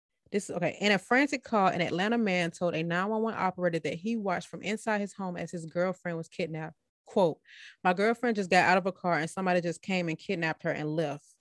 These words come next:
I'm not gonna say his name, but he said, 'I just watched her get kidnapped from, kidnapped from in front of my house.'" Minutes before, Miriam had called boyfriend to tell him she was close to his Bor-, his Borough Street home in Southeast Atlanta.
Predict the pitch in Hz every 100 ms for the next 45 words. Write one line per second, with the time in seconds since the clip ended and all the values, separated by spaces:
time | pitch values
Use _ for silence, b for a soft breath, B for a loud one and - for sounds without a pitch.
0 | _ b b - 170 180 196 233 226 220
1 | 185 151 151 160 - - 175 - 175 165
2 | 175 180 180 180 - 180 160 - 233 175
3 | 170 147 - 160 - _ _ _ _ _
4 | - 330 247 190 160 - 170 - 165 202
5 | 202 170 175 160 170 254 190 165 - _
6 | _ _ 196 214 254 285 220 202 - 220
7 | 208 190 190 190 196 165 - 202 214 226
8 | 185 - _ _ _ - 156 160 156 -
9 | 165 165 185 - 202 196 190 175 208 185
10 | - 196 185 - 180 170 180 185 175 175
11 | 156 180 190 196 - 202 185 196 180 165
12 | 165 170 220 294 240 185 180